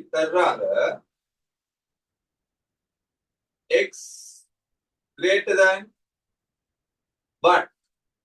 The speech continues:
எக்ஸ் greater than one, இந்த ஏரியாவை வந்து ஷேட் பண்ண சொல்லி சொல்றாங்க, அதாவது நிலத்தை சொல்லி சொல்றாங்க,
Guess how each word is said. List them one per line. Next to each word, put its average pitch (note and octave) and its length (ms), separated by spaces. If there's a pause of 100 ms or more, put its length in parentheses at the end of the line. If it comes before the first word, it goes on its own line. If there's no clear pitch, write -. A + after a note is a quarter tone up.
(600)
எக்ஸ் - 340
greater G3 360
than G3 280
one, F3 200 (240)
இந்த G3+ 260
ஏரியாவை F#3+ 480
வந்து D#3+ 280 (1600)
ஷேட் G#3+ 240
பண்ண F#3+ 200
சொல்லி E3+ 200
சொல்றாங்க, E3 340
அதாவது D3 360
நிலத்தை G#3 400
சொல்லி F3+ 240
சொல்றாங்க, F#3 420